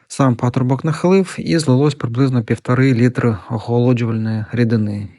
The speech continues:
І я зміг спокійно перенести редуктор. І треба буде, швидше за все, просто замовити новий датчик температури,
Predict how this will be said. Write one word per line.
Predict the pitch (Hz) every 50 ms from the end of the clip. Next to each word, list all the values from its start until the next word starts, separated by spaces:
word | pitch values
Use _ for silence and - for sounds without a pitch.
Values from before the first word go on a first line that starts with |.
| - -
І | - 165 165
я | 139 143 139
зміг | 127 117 120 127 143 -
спокійно | - - 113 107 - - 120 120 131 127 117 110 - _
перенести | - 117 110 104 104 110 107 107 - -
редуктор. | 110 - 107 110 110 - - - - - _ _ _ _ _ _ _
І | - 175 180
треба | 160 - - 160 139 131 127
буде, | 117 117 143 139 123 135 127 110 98 - _ _ _ _ _
швидше | - - - 135 139 131 - 127
за | 120 117 139
все, | 123 - - 143 131
просто | 127 - 131 135 127 - - 120
замовити | 110 110 120 117 120 123 123 113 117 110 - 113
новий | 113 117 120 113 123 120 117 110 113 - - _ _ -
датчик | 120 117 127 123 113 - - - _ _
температури, | - 117 113 113 131 127 131 131 - 160 156 139 117 107